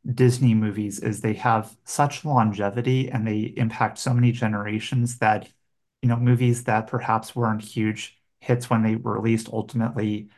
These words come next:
cultivate, uh, you know, audiences, young viewers who turn into adults who then bring their kids to view them and engage with the music. And this wasn't meant to be a segue, but I think it fits naturally. Hocus Pocus, um,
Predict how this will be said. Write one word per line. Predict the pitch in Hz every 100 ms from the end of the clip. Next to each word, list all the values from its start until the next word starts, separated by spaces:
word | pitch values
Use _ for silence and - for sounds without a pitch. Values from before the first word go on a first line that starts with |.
| _ _ -
cultivate, | 127 123 104 104 110 120 -
uh, | 113 104 101 104 - _ _ _ -
you | 123
know, | 101 -
audiences, | 120 123 113 104 117 107
young | - 117
viewers | 110 107 110 -
who | 110
turn | 107 - 113
into | 101 107
adults | 98 104 110 -
who | 110
then | 104 104 104
bring | 104 107 110 - _ _ _ -
their | 110
kids | - 110 110 -
to | 117 107
view | 104 107
them | 107 107 107
and | 104 107
engage | 123 101 107 -
with | 107
the | 107
music. | 101 107 113 113 120
And | 107 110 - _ _ _ _ -
this | 135 123
wasn't | 147 160
meant | 131 123
to | 127
be |
a | 113
segue, | - 127 117
but | 110
I | 110
think | 120 123
it | 113 -
fits | - 120 -
naturally. | 120 123 123 120 110 - _ _
Hocus | 143 135 135
Pocus, | - 139 131 104 - - - _ _ -
um, | 104 101 107 107